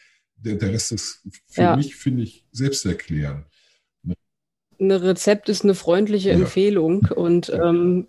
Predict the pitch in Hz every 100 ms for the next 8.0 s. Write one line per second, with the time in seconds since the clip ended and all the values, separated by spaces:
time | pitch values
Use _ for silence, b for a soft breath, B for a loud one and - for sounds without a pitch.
0 | - 190 180 214 214 208 190 190 185 185
1 | - 165 170 180 - 208 147 151 156 139
2 | 135 170 156 156 151 - 214 202 139 110
3 | 104 - 90 78 95 - - 71 - -
4 | - 101 95 104 107 113 107 160 175 -
5 | 143 151 - 117 123 147 165 127 117 113
6 | 120 - - - 78 64 - - 139 143
7 | 104 - 90 95 90 - _ 92 101 101